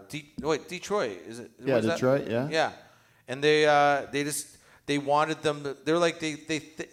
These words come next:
Speaker 1: I think Alan Cross said that they, they might, I think they possibly could be, uh, the early stages of punk before, but they, they just weren't, they weren't known.
Speaker 2: Right, right.
Speaker 1: So they didn't get that, like, title.
Speaker 2: Right.
Speaker 1: And so they,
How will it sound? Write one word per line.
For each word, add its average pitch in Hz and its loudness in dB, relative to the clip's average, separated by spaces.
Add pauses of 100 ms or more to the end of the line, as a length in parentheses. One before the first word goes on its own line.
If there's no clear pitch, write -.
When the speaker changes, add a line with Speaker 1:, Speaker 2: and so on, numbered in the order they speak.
(100)
Speaker 1:
I 147 -2
think 190 -10
Alan 160 -2
Cross 151 -2
said 135 -8
that 127 -6
they, 127 -8 (360)
they 139 -6
might, 139 -4 (300)
I 120 -4
think 160 -10
they 143 -8 (180)
possibly 135 -4
could - -18
be, 120 -10 (840)
uh, 113 0
the 127 -6
early 127 -4
stages 120 -8
of 107 -8
punk 123 -4 (540)
before, 113 -6
but 120 -2
they, 120 -4 (280)
they 127 -2
just 117 -8
weren't, 113 -10
they 120 -6
weren't 113 -6
known. 117 -2 (240)
Speaker 2:
Right, 98 4
right. 87 -4
Speaker 1:
So 127 -2
they 127 2
didn't 127 -8
get 120 -6
that, 107 -4
like, 110 -6
title. 120 -4 (440)
Speaker 2:
Right. 98 -4 (460)
Speaker 1:
And 127 -6
so 131 2
they, 147 -4